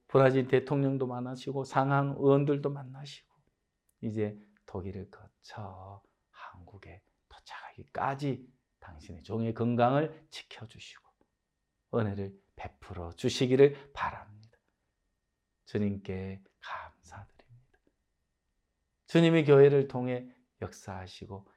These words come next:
일하시옵소서. 주님께 영광을 돌리며 예수님의 이름으로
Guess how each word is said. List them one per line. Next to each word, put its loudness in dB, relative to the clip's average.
일하시옵소서. -20
주님께 0
영광을 -4
돌리며 -10
예수님의 2
이름으로 2